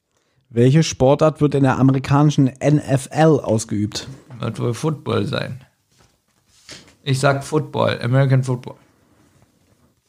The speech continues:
Speaker 1: Oh, hast du ein Glück, dass du noch American
Speaker 2: Ja,
Speaker 1: Football
Speaker 2: deswegen,
Speaker 1: gesagt hast.
Speaker 2: ich wusste es, ich
Speaker 1: Weil
Speaker 2: wusste
Speaker 1: Football,
Speaker 2: es,
Speaker 1: ich hätte Football nicht ex-, äh, hätte
Speaker 2: Ich
Speaker 1: ich nicht
Speaker 2: weiß,
Speaker 1: gelten
Speaker 2: ich
Speaker 1: lassen.
Speaker 2: weiß.
Speaker 1: Aber hier steht wirklich American Football, hätte ich nicht
Speaker 2: Ich
Speaker 1: gelten
Speaker 2: weiß.
Speaker 1: lassen.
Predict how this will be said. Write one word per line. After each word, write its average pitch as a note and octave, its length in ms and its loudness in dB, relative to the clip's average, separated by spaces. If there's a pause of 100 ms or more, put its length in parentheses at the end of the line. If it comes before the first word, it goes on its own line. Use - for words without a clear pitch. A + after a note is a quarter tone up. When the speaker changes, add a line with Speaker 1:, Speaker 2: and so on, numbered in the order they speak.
(500)
Speaker 1:
Oh, B2+ 100 -4
hast B2 220 -6
du D#3+ 60 0
ein E3+ 60 0
Glück, E3 140 -2
dass C#3 140 -6
du C#3+ 80 0
noch C#3 100 2
American C#3 400 2
Speaker 2:
Ja, C3+ 60 -6
Speaker 1:
Football F3+ 240 0
Speaker 2:
deswegen, C#3 260 0
Speaker 1:
gesagt - 60 -2
hast. C3 100 0
Speaker 2:
ich C4+ 60 -8
wusste D#4+ 320 -2
es, A#3 180 -4
ich E4+ 60 0
Speaker 1:
Weil D#3+ 120 2
Speaker 2:
wusste G#3 220 0
Speaker 1:
Football, - 240 -2
Speaker 2:
es, - 80 -20
Speaker 1:
ich G#4 80 -2
hätte F#3 160 -2
Football A3 340 0
nicht G#3 300 0
ex-, A3 220 -6
äh, G3 180 0
hätte G3 160 0
Speaker 2:
Ich D#4+ 80 0
Speaker 1:
ich F#4 60 0
nicht - 0 -
Speaker 2:
weiß, - 140 -2
Speaker 1:
gelten B3+ 200 0
Speaker 2:
ich F#3 60 2
Speaker 1:
lassen. D#3 120 0
Speaker 2:
weiß. - 380 -10
Speaker 1:
Aber D#3+ 140 -2
hier E3 80 4
steht G3 220 -2
wirklich A#3 220 0
American G#3 360 2
Football, F3+ 320 -2
hätte E3 80 0
ich E3+ 60 0
nicht B3+ 120 2
Speaker 2:
Ich A#3 60 -10
Speaker 1:
gelten B3 180 2
Speaker 2:
weiß. C#3+ 160 0
Speaker 1:
lassen. C3+ 200 -4